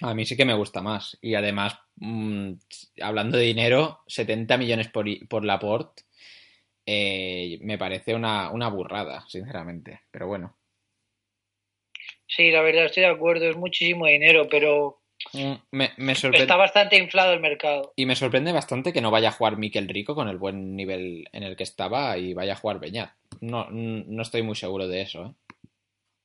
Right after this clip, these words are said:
Speaker 2: Pues sí, debe ser una confabulación contra la gente con poco pelo. Ramis, por suerte, ha podido superarla, pero parece que Rico está cayendo en ella.
Speaker 1: Sí, sí, bueno, pero yo, vamos, yo apuesto por,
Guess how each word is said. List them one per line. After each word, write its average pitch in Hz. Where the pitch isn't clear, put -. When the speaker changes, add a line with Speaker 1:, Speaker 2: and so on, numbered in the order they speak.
Speaker 2:
Pues 160
sí, 190
debe 175
ser 214
una 185
confabulación 170
contra 165
la 151
gente 170
con 160
poco 160
pelo. 214
Ramis, 165
por 196
suerte, 185
ha 180
podido 180
superarla, 190
pero 156
parece 165
que 175
Rico 185
está 190
cayendo 147
en 160
ella. 180
Speaker 1:
Sí, 127
sí, 135
bueno, 104
pero 90
yo, 107
vamos, 104
yo 113
apuesto 113
por, 101